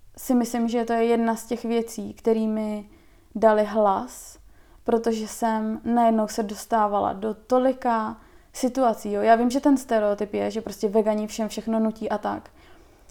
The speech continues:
A vím, že to tak je, protože to normální v uvozovkách je jíst maso. Ale kdyby jako klasický masožravec nebo všežravec, jako člověk teď myslím,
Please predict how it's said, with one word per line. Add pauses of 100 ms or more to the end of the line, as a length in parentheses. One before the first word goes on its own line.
(140)
A
vím,
že
to
tak
je,
protože (100)
to
normální
v
uvozovkách (200)
je
jíst
maso. (600)
Ale (100)
kdyby (260)
jako
klasický (360)
masožravec
nebo
všežravec,
jako
člověk
teď
myslím,